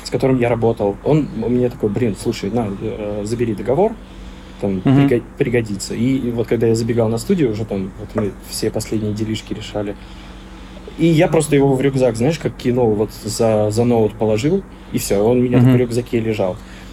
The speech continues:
Speaker 1: Вот, и я когда прилетел, я его у себя нашел. Вот. И когда я
Speaker 2: Мгм.
Speaker 1: пришел, и когда я пришел в банк, мне начали говорить то, что там нужна справка о доходах, там, да, Н Ф Л, вот эти все штуки. А, я такой говорю,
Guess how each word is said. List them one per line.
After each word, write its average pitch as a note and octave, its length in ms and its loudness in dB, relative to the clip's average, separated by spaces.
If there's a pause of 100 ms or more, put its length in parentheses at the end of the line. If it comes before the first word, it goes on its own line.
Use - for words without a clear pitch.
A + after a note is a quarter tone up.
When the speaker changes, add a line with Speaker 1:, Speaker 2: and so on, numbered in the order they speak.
(180)
Speaker 1:
Вот, G#2+ 240 2
и B2+ 60 6
я C3 100 4
когда D3 200 2
прилетел, D3 720 2
я A#2+ 300 2
его C3+ 320 2
у A#2 160 -4
себя A2 260 -2
нашел. F#2 260 -8 (460)
Вот. G#2 120 -6 (120)
И C#3+ 180 6
когда D3 220 2
я D3 100 6
Speaker 2:
Мгм. A#2+ 120 8
Speaker 1:
пришел, A2+ 200 4 (140)
и C#3 160 4
когда C#3 240 2
я C3+ 120 6
пришел B2 360 -2
в B2 60 -8
банк, A#3 280 2
мне B2+ 100 2
начали A2 720 -4 (100)
говорить A#2 340 0
то, G#2+ 80 -4
что F#2+ 380 -4
там G2 200 -8
нужна G#2 240 -6
справка G#2+ 460 -4
о - 20 -14
доходах, D3+ 580 2
там, A2+ 140 -8
да, A2 80 -6
Н G2 120 -6
Ф - 220 -6
Л, D3+ 220 4
вот A2+ 180 -6
эти G#2+ 160 -6
все - 180 -10
штуки. C#3 400 -2 (1300)
А, G#2+ 320 -2 (420)
я C3 180 2
такой C#3 200 -2
говорю, B2+ 280 2